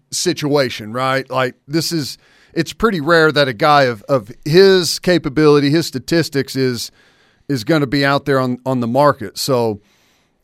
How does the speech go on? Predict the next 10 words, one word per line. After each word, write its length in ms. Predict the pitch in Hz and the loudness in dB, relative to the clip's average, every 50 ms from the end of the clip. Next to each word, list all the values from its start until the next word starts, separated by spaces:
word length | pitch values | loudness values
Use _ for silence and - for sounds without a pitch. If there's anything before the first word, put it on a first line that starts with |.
| _ | _
I 40 | - | -6
mean, 420 | 127 131 131 127 127 120 117 110 - _ _ _ _ _ _ _ _ _ _ _ _ _ _ - | -4 -4 -2 -2 -2 -4 -4 -6 -10 _ _ _ _ _ _ _ _ _ _ _ _ _ _ 0
it, 180 | 160 160 - - 135 127 _ _ _ _ | 0 0 0 -4 -12 -20 _ _ _ _
Aaron 240 | 180 196 202 196 185 | 2 4 4 4 4
Rodgers, 560 | 180 175 175 165 135 123 120 101 - - - _ _ _ _ _ _ _ _ _ _ _ _ - | 2 2 2 2 0 -2 -8 -10 -12 -16 -20 _ _ _ _ _ _ _ _ _ _ _ _ -4
uh, 280 | 135 139 135 135 131 127 | -2 0 0 0 -2 -2
sixty-nine 800 | - - - 196 185 - - 214 202 185 180 175 170 175 170 | -4 2 2 2 2 2 -2 -4 -2 0 2 2 2 0 0
percent 520 | - - 165 147 - - 165 165 160 - - | -2 -2 -4 -2 -2 -2 -2 -2 -2 -4 -6
completion 500 | - 151 - - 170 160 143 - 156 139 | -8 -6 -2 0 0 0 0 -2 -4 -6
percentage, 680 | - 147 135 - - 147 143 139 139 135 117 - - | -4 -6 -6 -4 -4 -2 -2 0 -2 -4 -4 -10 -16